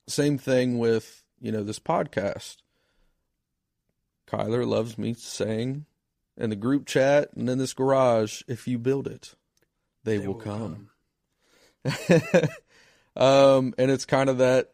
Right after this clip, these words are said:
Speaker 1: in, in those early stages, it was,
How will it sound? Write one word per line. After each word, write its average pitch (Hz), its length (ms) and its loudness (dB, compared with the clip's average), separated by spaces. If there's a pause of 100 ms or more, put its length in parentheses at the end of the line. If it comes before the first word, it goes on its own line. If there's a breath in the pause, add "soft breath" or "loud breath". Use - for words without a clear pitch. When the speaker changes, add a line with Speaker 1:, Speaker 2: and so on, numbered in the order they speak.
(1160)
Speaker 1:
in, 120 220 0
in 135 180 -2
those 127 240 2
early 131 260 2
stages, 127 720 0
it 117 120 0
was, 120 480 -2